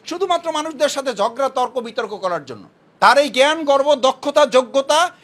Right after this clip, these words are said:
এই ফ্ল্যাট, প্লট, তারপরে ব্যাংক অ্যাকাউন্ট, যা যা সম্মান মর্যাদা আছে, এর মূল টার্গেটই হলো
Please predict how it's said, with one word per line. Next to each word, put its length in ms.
এই 320
ফ্ল্যাট, 380
প্লট, 280
তারপরে 460
ব্যাংক 420
অ্যাকাউন্ট, 480
যা 220
যা 120
সম্মান 400
মর্যাদা 420
আছে, 160
এর 140
মূল 240
টার্গেটই 440
হলো 320